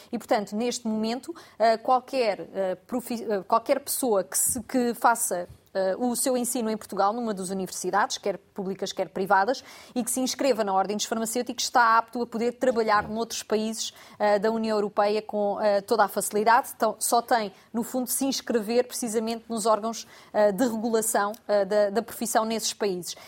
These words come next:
Isso faz com que, de facto, num mundo cada, num mundo cada vez mais global e plano, eh, como nós, eh, costumamos dizer, eh, que haja, de facto, essa mobilidade. E a realidade é que, tal como outras áreas do,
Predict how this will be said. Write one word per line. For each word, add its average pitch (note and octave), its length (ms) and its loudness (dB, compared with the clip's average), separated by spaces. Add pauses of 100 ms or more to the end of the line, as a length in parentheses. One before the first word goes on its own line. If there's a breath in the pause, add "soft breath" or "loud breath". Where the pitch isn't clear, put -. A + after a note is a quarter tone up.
(120)
Isso G4 180 0
faz A#3+ 220 2
com C4+ 160 -2
que, C#4+ 200 -2
de C#4+ 140 -10
facto, A3+ 400 2 (100)
num A3+ 140 -4
mundo A#3 240 -4
cada, G#3+ 260 -2
num A#3 120 -2
mundo A#3+ 200 -4
cada A3+ 160 0
vez G#3+ 200 -2
mais G#3+ 280 0
global G#3+ 440 2
e G#3+ 40 -2
plano, A3+ 460 -2 (240 loud breath)
eh, G#3 200 4
como G#3+ 220 -6
nós, G#3+ 320 -2
eh, G#3 160 -2
costumamos G#3+ 460 -4
dizer, A#3 400 0 (240 loud breath)
eh, A3 160 4
que B3+ 180 2
haja, G#3+ 360 2 (120)
de - 100 -16
facto, G3+ 300 2
essa G#3 220 0
mobilidade. F#3+ 600 -2 (300 loud breath)
E G#3+ 360 -2
a G#3+ 40 2
realidade G3 600 2
é A#3 40 -4
que, A#3 300 -4
tal A3 240 2
como A3 500 0 (100)
outras B3 420 2
áreas G#3+ 400 2
do, G3 640 -4